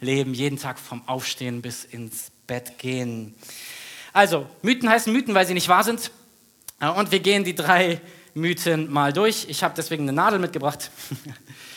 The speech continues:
Also, Mythos Nummer eins: Mein Single-Sein ist ein Makel, den eine Beziehung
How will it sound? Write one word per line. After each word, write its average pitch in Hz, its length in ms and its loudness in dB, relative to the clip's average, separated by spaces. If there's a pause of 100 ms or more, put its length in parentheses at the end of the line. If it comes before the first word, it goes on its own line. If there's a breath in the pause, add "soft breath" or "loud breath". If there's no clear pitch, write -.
(340 loud breath)
Also, 160 320 4 (720)
Mythos 233 260 2
Nummer 233 220 8
eins: 214 340 4
Mein 190 200 4
Single-Sein 214 720 4
ist 180 200 -4
ein 156 180 -2
Makel, 185 580 2
den 151 160 -2
eine 139 260 -4
Beziehung 143 640 -4